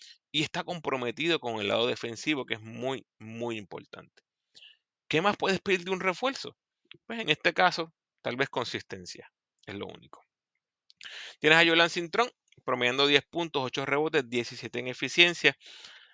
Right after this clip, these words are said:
Al momento no ha dado el salto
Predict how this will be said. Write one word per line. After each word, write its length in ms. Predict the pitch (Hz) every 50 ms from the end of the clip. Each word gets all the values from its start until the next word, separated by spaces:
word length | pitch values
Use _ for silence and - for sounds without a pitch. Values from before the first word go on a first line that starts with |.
| _ _ _
Al 160 | - 151 165
momento 460 | 170 170 165 165 175 190 - 226 - -
no 360 | 160 156 156 156 170 180 185
ha 40 | 180
dado 320 | 185 185 190 180 196 190
el 120 | 180 170 -
salto 640 | - - - 156 156 151 139 - - 135 135 -